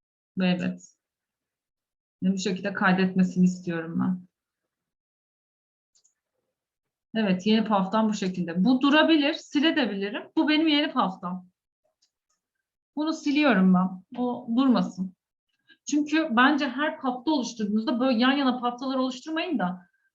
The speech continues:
gelin tekrar bir pafta açın. Yani tekrar şöyle yapın. Mesela birinci kattayım.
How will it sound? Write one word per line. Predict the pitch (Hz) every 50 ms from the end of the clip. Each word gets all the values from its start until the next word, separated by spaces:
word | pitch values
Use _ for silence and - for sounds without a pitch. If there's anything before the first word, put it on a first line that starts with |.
| _ -
gelin | 277 302 320 294 277 311 - - - _ _ _ _ _ _ _ _ _ _
tekrar | - 302 - 311 - 285 269 285 330 320 247
bir | 285 - -
pafta | - 269 294 302 294 - - 196
açın. | 175 185 180 - - - 175 185 - - _ _ _ _ _ -
Yani | 214 214 214 208
tekrar | - 247 277 269 - 254 226 214 - - - -
şöyle | - - - 254 262 262 254 214
yapın. | 185 175 180 - - 214 262 254 - - _ _ _ _ _ _ _ _ _ _ _ _ _ _ _ _ _ _ _ _ _ _ _ - - - _ _ _ _ _ _ _ _ - - - _ _ _ _ _ _ _ _ _ _ _ _ _ _ _ _ _ _ _ _ _ _ _ _ _ _ _ _ _ _ _ _ - 196 190 185 -
Mesela | 208 220 202 - - 185 185 185
birinci | 214 196 202 190 190 190
kattayım. | - 185 180 180 - - 175 170 185 214 - - -